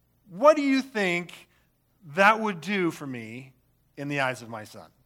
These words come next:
Right? I think that would obviously skyrocket <laughs> my authority and credibility in his eyes. And that's exactly what these two great men do for Jesus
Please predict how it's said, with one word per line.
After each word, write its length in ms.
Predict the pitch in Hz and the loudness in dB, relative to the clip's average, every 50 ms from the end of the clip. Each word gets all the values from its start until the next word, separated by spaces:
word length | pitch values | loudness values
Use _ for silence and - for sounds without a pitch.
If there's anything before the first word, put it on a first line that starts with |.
| _ _ _ _ _ _ _ _ _ _ _ _ _ _ _ _ _ _ _ _ _ _ _ _ _ _ _ _ _ | _ _ _ _ _ _ _ _ _ _ _ _ _ _ _ _ _ _ _ _ _ _ _ _ _ _ _ _ _
Right? 200 | - 160 156 151 - - - _ _ _ _ _ _ _ _ _ - | -6 -4 -4 -4 -6 -20 -20 _ _ _ _ _ _ _ _ _ 0
I 160 | 170 180 208 | 2 2 4
think 180 | 208 208 190 165 | 2 0 2 4
that 160 | 180 170 165 | 4 4 4
would 100 | 160 165 | 4 4
obviously 480 | 151 160 170 165 180 170 - - 185 | 6 6 6 4 0 -8 -8 -8 -8
skyrocket 920 | 165 - - - - - 175 180 208 226 190 165 147 139 147 - 175 170 170 | -8 -6 -8 -8 0 2 6 6 6 6 6 4 4 4 2 0 -6 -6 -6
<laughs> 140 | 143 110 - | -6 -2 0
my 120 | 165 - - | 0 0 0
authority 560 | - - - - 190 185 185 180 175 160 151 | -4 -6 -2 -2 0 2 2 2 2 0 0
and 120 | 139 139 | -2 -4
credibility 600 | 131 - 151 139 139 131 151 143 131 123 120 117 117 | -6 -4 -4 -4 -4 -4 -4 -4 -4 -4 -6 -8 -10
in 80 | 117 | -10
his 120 | 120 117 117 | -12 -8 -6
eyes. 500 | 123 107 98 87 85 - - - - - _ _ _ _ _ _ _ - - _ _ _ _ _ _ _ _ _ _ _ _ _ _ _ _ _ _ _ _ _ _ _ _ _ _ _ _ _ _ _ _ _ _ _ _ _ _ _ - | -6 -6 -6 -8 -14 -20 -20 -20 -20 -20 _ _ _ _ _ _ _ -20 -20 _ _ _ _ _ _ _ _ _ _ _ _ _ _ _ _ _ _ _ _ _ _ _ _ _ _ _ _ _ _ _ _ _ _ _ _ _ _ _ -4
And 100 | 160 185 | 2 2
that's 160 | 190 185 190 | 2 2 2
exactly 380 | 185 160 226 226 247 247 262 | -6 0 2 2 4 4 2
what 220 | 226 196 190 185 156 | 0 0 0 0 0
these 280 | 202 214 226 226 - | -2 0 0 0 -2
two 220 | - - 240 240 220 | -4 -4 -4 -4 -2
great 300 | 170 196 196 196 196 185 | 0 0 2 2 2 2
men 180 | 180 180 180 | 0 0 0
do 160 | 175 190 214 214 | 0 -2 -4 -4
for 140 | - 180 | -6 -8
Jesus 600 | 165 151 175 220 240 233 180 175 160 156 - - | -10 -6 -4 -2 -2 -2 -2 -4 -8 -8 -8 -14